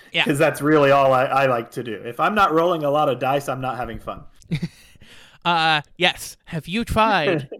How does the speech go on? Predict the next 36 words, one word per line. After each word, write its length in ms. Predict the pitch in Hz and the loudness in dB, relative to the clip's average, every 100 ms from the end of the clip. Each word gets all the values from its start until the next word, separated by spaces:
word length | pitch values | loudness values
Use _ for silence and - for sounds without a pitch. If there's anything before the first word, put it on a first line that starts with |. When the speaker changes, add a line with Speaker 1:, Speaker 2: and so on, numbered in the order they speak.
| _ | _
Speaker 2:
<laughs> 160 | _ _ | _ _
Speaker 1:
have 180 | 170 180 | -6 -4
you 120 | 220 | -6
tried 300 | - 214 - | -2 -2 -2
the 60 | |
Thanos 320 | 202 214 220 208 | -6 -4 -2 -4
Spider-Verse 560 | - 220 214 233 - | -2 -2 0 -2 -2
list? 320 | 233 247 - | -4 -4 -6
You 60 | 202 | -6
get 160 | 208 - | -6 -6
to 80 | 165 | -8
roll 180 | 160 139 | -8 -8
a 60 | |
lot 300 | 127 143 170 | -8 -4 -4
of 80 | 151 | -2
dice 260 | 135 147 - | -4 -6 -8
in 80 | 143 | -2
that 200 | 156 - | 0 0
list. 380 | 135 - - - _ _ - | -10 -16 -18 -20 _ _ -6
Speaker 2:
I 100 | - | -4
have. 460 | - 170 107 190 | -2 -4 -6 -10
<laughs> 40 | - | -10
I 200 | 143 139 | -6 -4
have. 600 | 139 113 - - - 220 - | -4 -6 -10 -16 -12 -12 -2
<laughs> 40 | |
I 100 | 320 | 0
like 320 | 143 127 120 | 0 -2 -6
it. 180 | 104 - _ - - 214 - - | -14 -18 _ -20 -18 -18 -20 -8
<laughs> 480 | 220 131 - 262 135 - _ _ _ _ 175 - _ - _ - - _ _ - | -6 -6 -10 -14 -14 -18 _ _ _ _ -20 -20 _ -20 _ -20 -20 _ _ -6
Um, 680 | 165 170 165 151 127 110 113 | 0 2 4 4 2 -2 -6
so 260 | - 180 | 0 2
as 180 | 165 156 | 2 0
far 220 | 190 208 | 2 4
as 140 | 220 185 | 2 -2
the 100 | 180 | -6
tactics, 840 | 175 185 226 - 135 113 - - | -2 -2 -2 -4 -8 -8 -16 -18